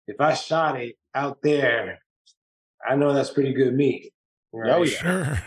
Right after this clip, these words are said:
Speaker 1: And so I, um, I went hunting twice.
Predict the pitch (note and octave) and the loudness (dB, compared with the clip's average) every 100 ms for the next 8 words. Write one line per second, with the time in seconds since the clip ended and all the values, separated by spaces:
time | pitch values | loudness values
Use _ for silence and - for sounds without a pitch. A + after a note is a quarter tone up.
0 | - - D#3+ D3+ B2+ D3+ D#3 F3+ F3 E3 | -4 -4 0 0 2 2 2 0 2 2
1 | F#3 G3 G3 F#3+ E3+ E3+ F#3+ G3 G3 - | 2 2 0 0 -2 -2 0 0 -2 -6
2 | - | -18